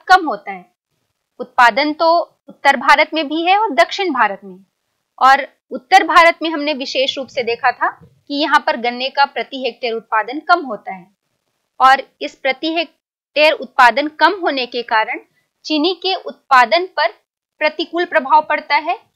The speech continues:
और चीनी के उत्पादन मूल्य का लगभग साठ प्रतिशत भाग जो है वो गन्ने पर व्यय होता है।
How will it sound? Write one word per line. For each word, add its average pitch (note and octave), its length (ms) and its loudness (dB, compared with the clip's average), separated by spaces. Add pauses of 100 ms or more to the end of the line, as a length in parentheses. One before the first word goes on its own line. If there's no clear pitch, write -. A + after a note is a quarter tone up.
(260)
और C#4+ 180 4
चीनी C#4+ 400 -6
के F#4 140 -6
उत्पादन D4+ 520 0
मूल्य C#4+ 300 -4
का C#4+ 200 2
लगभग A#3 540 -4 (160)
साठ C#4 540 2
प्रतिशत D#4+ 400 -6
भाग A3 380 -4
जो A#3+ 120 -14 (100)
है - 180 -12 (280)
वो C#4+ 140 -2
गन्ने A#3 360 -6
पर C#4+ 180 -2 (200)
व्यय D4 200 2
होता G3+ 320 -8
है। F#3 220 -16